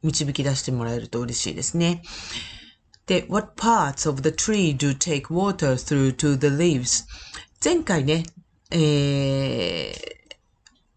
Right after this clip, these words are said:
ー、もし聞いていただいた方にしてみると、あれ？ちょっと似てんじゃない？って思うかもしれないんですけれどもね。えー、でも答えはね、ちょっと違ってくるんですね。What parts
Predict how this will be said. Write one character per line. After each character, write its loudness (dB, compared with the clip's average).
ー、 -14
も 2
し -2
聞 2
い 2
て 2
い 0
た 0
だ 4
い 0
た 0
方 0
に 0
し 2
て 0
み 4
る 2
と、 -2
あ 0
れ？ 2
ち -8
ょ -6
っ -8
と 4
似 4
て 4
ん 2
じ 2
ゃ 2
な 2
い？ -2
っ -12
て 0
思 4
う 2
か 0
も 2
し 0
れ 2
な 2
い 2
ん 0
で 0
す -8
け -2
れ -2
ど -4
も -2
ね。 -2
え -2
ー、 2
で 2
も 2
答 0
え 4
は 2
ね、 2
ち -2
ょ -2
っ -6
と 0
違 2
っ -8
て -2
く -4
る 2
ん 0
で -6
す -4
ね。 0
What 0
parts 0